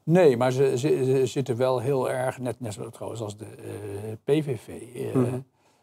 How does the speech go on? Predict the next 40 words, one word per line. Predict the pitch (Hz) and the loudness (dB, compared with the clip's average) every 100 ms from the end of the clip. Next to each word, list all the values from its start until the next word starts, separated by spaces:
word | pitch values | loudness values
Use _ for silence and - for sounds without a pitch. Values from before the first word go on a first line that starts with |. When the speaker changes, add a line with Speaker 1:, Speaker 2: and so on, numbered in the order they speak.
| _ | _
Speaker 1:
het | _ | _
zijn | - 107 | -4 -4
geen, | - 147 147 143 | 0 2 2 -2
geen, | 127 127 127 120 | -6 -4 -4 -6
geen, | - 127 127 127 | -6 -4 -4 -8
eh, | 113 110 110 107 104 - _ _ _ _ _ _ _ _ _ _ _ _ | -10 -8 -8 -10 -12 -14 _ _ _ _ _ _ _ _ _ _ _ _
partijen | 120 120 107 113 | -4 -4 -4 -4
die, | 123 117 117 | -2 -2 -4
die | 117 113 113 - _ _ _ _ _ _ _ _ _ _ _ | -6 -8 -8 -18 _ _ _ _ _ _ _ _ _ _ _
dat | 139 107 - | -8 -6 -6
idee | 110 127 120 107 | -2 0 2 0
van | 120 | -2
dat | 110 - | -6 -6
je, | 104 113 120 117 110 107 107 107 - _ _ _ _ _ _ _ | -6 -4 -4 -4 -4 -6 -10 -14 -18 _ _ _ _ _ _ _
eh, | - - | -14 -10
dat | 120 - | -12 -8
je, | 117 120 117 113 110 107 107 110 | -4 -2 -2 -4 -6 -6 -2 -2
eh, | 110 | 2
binnen | 139 143 | 2 2
kaders, | - 175 185 123 113 - | 4 4 4 0 -6 -4
Speaker 2:
Nee, | 131 127 | -2 -2
precies. | - - | -4 -14
Ze | - | -2
willen | 127 | -2
Speaker 1:
eh, | 123 | 2
Speaker 2:
graag | 127 127 | 2 4
Speaker 1:
moet, | 139 | 4
moet, | 131 131 | 4 4
Speaker 2:
stimuleren. | 127 113 | 4 2
Speaker 1:
moet | 110 | 4
kiezen. | 226 180 127 185 - | 6 6 4 -4 -4
Speaker 2:
Ja. | 120 | -4
Speaker 1:
Eh, | 117 | -4
dat, | 120 127 | -6 -6
dat | - 135 | -4 -4
is | 131 127 - | -4 -10 -8
daar | 127 | -6
niet | 131 127 | -4 -4
erg, | 131 123 117 | -4 -6 -6
eh, | 135 120 120 | -6 -2 -2